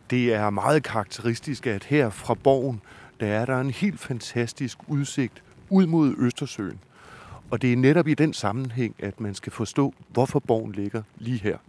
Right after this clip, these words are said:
Fordi den er ikke bygget for at håndhæve kongens magt på Sjælland. Den var sikret på andre måder. Den handler om at sikre valdemarerne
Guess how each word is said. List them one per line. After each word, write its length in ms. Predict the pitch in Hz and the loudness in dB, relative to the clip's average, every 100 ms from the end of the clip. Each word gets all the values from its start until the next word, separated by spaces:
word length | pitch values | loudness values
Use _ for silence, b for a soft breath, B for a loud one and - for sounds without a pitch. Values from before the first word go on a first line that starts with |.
| _ B B B B B B - | _ B B B B B B -16
Fordi 460 | - 120 123 120 | -4 -2 -2 -4
den 200 | 113 117 | 2 4
er 40 | 123 | 4
ikke 280 | 143 147 185 | 4 2 2
bygget 540 | - 131 139 175 131 | 0 0 2 0 -2
for 380 | - 110 110 - | 0 2 2 -2
at 220 | - 90 - | -6 -6 2
håndhæve 720 | 107 117 110 120 101 98 90 | 4 4 0 -4 -2 -2 -2
kongens 640 | - 95 98 113 123 - | -2 -2 -2 -4 -8 -8
magt 400 | 101 104 - - - | -6 -4 -6 -16 -16
på 140 | - | -12
Sjælland. 420 | - 104 135 151 - - b b b b 127 | -4 0 0 -2 -8 -18 b b b b -4
Den 120 | 123 | -2
var 80 | 101 | -6
sikret 500 | - 98 - 127 98 | -6 -6 -4 -4 -4
på 100 | 90 - | -6 -6
andre 260 | 95 147 135 | -4 -2 0
måder. 340 | 110 104 107 B B B B - | 2 2 0 B B B B -6
Den 140 | 104 | -6
handler 560 | 90 113 139 147 135 - | 2 4 6 4 2 0
om 240 | 110 117 - - | -2 -2 -8 -6
at 240 | 92 - | -6 -6
sikre 600 | - - 123 - 131 123 B B B B B | -10 -4 -4 -4 -10 -10 B B B B B
valdemarerne 840 | 110 101 92 92 113 123 110 104 | -2 -2 -2 -2 -4 -4 -4 -6